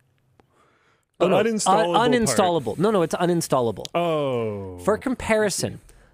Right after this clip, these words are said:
Speaker 1: the system partition is only fifteen gigabytes on the Pixel seven, which contains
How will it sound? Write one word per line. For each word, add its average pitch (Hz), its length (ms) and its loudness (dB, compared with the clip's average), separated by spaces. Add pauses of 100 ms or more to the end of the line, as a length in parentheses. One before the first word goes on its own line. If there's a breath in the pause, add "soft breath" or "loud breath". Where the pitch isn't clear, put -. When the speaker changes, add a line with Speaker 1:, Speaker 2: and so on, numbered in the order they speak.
Speaker 1:
the 147 160 -2
system 240 560 -2
partition 226 680 -2
is 151 160 -4
only 156 220 -2
fifteen 175 880 -4
gigabytes 110 600 -6
on 127 80 -2
the 127 80 -4
Pixel - 340 -8
seven, 185 440 -4 (220 soft breath)
which - 200 -6
contains 135 520 -4